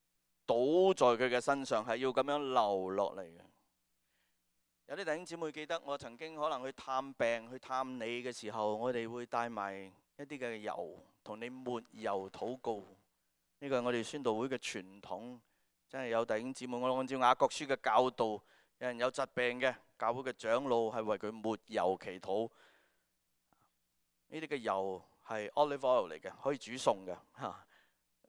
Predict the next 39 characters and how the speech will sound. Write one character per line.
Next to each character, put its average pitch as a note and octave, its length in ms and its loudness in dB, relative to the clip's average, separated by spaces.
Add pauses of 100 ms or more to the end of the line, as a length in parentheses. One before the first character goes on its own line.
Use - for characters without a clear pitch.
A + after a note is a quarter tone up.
(140)
就 B2+ 100 6
唔 A#2 140 -4
係 C3 160 0
嗰 D3 240 4
啲 E3+ 120 4
嘅 C3 120 6
高 C#3+ 220 8
油 E2+ 240 0
嚟 D#2+ 100 -12
嘅。 F2+ 80 -14 (1600)
我 F3+ 100 -12
哋 E3 80 -6
都 G#3 120 4
唔 C3 140 -10
會 C3 120 2
倒 - 180 4
落 A#2 300 6
你 G#2+ 80 -2
嘅 G#2+ 80 -2
頭。 C#2 260 -8 (220)
本 F#3 140 -4
嚟 B2+ 80 -2
你 A2 100 0
病 G#2 340 -2
啊， A#2 100 -2
我 B2+ 140 2
哋 A#2 40 0
咁 C3+ 80 2
樣 D3+ 180 -4
倒 B2 240 0
仲 G#2+ 180 -6
病 G2+ 160 0
多 C3+ 120 2
幾 - 120 -4
程 - 220 -10
添， A#2+ 180 -10
係 G#2+ 120 -12
咪？ B2 160 -10 (840)
<laughs> - 80 -18